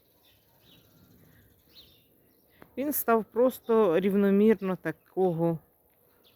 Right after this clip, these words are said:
такого натурального дубового кольору. Оце так фарба виглядає, це так виглядає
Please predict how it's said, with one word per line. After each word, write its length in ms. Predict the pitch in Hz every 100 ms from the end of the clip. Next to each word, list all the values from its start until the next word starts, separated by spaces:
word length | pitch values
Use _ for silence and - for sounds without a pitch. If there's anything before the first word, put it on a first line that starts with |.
| _
такого 720 | - - 262 240 220 185 180 202
натурального 720 | 180 196 214 226 240 226 196 196
дубового 580 | 165 170 190 185 180 170
кольору. 560 | - 135 127 127 147 156 _ _ _ _ _ _ _
Оце 360 | 202 208 - 185
так 200 | - 170
фарба 440 | - 156 147 151
виглядає, 760 | 143 147 151 160 170 220 240 202
це 160 | 185
так 160 | 180 170
виглядає 680 | 160 151 165 156 175 180 180